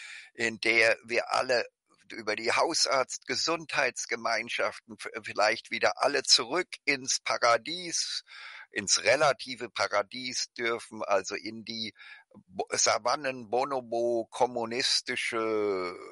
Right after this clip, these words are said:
äh, Ba-, Savannen-Bonobo-Schenker kommunistischen Gruppenehen, wie wir sie vor vierhunderttausend Jahren noch ungestört durch die Erfindung der Marktwirtschaft, des Kapitalismus, des Tauschhandels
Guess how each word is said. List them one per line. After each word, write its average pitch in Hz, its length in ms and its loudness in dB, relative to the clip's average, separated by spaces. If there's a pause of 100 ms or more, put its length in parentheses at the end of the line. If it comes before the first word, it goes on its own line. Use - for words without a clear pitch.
äh, 101 200 -2
Ba-, 90 200 0
Savannen-Bonobo-Schenker 117 1700 2
kommunistischen 117 840 -2
Gruppenehen, 131 960 0
wie 123 280 -4
wir 120 200 2
sie 123 200 2
vor 107 340 8 (640)
vierhunderttausend 139 1080 2
Jahren 123 500 4
noch 113 220 0
ungestört 143 960 -2
durch 123 160 -4
die 110 140 -4
Erfindung 123 560 -2
der 113 100 4
Marktwirtschaft, 110 840 -2
des 101 180 0
Kapitalismus, 107 920 -4
des - 200 -6
Tauschhandels 104 840 0